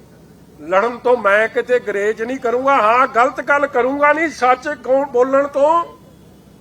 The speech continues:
ਪਿੱਛੇ ਹਟੂੰਗਾ ਨਹੀਂ, ਏਕਾ ਵਾਰੀ ਕੀ ਅਨੇਕਾਂ ਵਾਰੀ। ਹਾਂ, ਇਹ ਬੇਨਤੀ ਜ਼ਰੂਰ ਹੈ। ਅੱਜ ਚੀਨਾ ਸਾਹਿਬ ਨੇ ਤਾਂ ਇਕੱਤੀ ਤਰੀਕ ਨੂੰ ਇਹਨਾਂ ਨੇ ਤਾਂ ਰਿਟਾਇਰ ਹੋ ਜਾਣਾ।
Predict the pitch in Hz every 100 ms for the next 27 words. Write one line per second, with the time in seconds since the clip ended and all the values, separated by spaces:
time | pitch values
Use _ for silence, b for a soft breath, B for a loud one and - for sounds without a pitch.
0 | - 254 233 247 233 196 214 226 233 254
1 | 277 214 214 - 233 233 233 254 254 233
2 | 202 196 180 170 151 151 226 269 269 262
3 | 220 208 202 165 143 131 - - - -
4 | - - - - - - - 196 - 208
5 | 208 233 202 233 240 247 240 247 247 240
6 | - - - - - - - - - -
7 | - - - 214 214 240 240 240 226 233
8 | 240 247 233 240 240 240 247 220 220 214
9 | 226 226 240 233 240